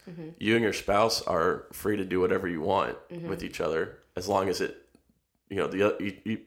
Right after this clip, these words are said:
Speaker 2: each person is okay
Speaker 1: It's
Speaker 2: with it."
Speaker 1: consented. Yeah.
Speaker 2: Right.
Speaker 1: And it does not take away from the person. So
Speaker 2: Mm-hmm.
Speaker 1: more specifically, um, someone asked about sex toys. So they were just saying, like,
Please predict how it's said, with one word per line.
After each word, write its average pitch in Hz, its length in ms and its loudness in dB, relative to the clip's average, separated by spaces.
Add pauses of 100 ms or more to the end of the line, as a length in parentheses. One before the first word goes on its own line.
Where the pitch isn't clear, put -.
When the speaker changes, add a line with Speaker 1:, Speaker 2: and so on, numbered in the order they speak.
Speaker 2:
each 101 200 -8
person 95 280 0
is 87 100 0
okay 98 220 0
Speaker 1:
It's 101 60 2
Speaker 2:
with 90 160 0
it." - 40 -2
Speaker 1:
consented. 180 680 -8 (120)
Yeah. 170 200 0
Speaker 2:
Right. - 140 0
Speaker 1:
And 214 120 2
it 196 140 0
does 208 260 0
not 208 480 0 (120)
take 247 260 -8
away 190 460 0 (100)
from 175 480 -2 (380)
the 196 100 -8
person. 175 480 -4
So 196 260 0
Speaker 2:
Mm-hmm. 190 320 -4
Speaker 1:
more 208 140 2
specifically, 208 760 -2 (140)
um, 170 320 -2
someone 196 300 0
asked 175 320 0
about 170 300 -2
sex - 260 -4
toys. - 420 -10 (440)
So 196 140 0
they 185 140 2
were 185 100 4
just 190 220 -4
saying, 180 240 0
like, 160 320 -2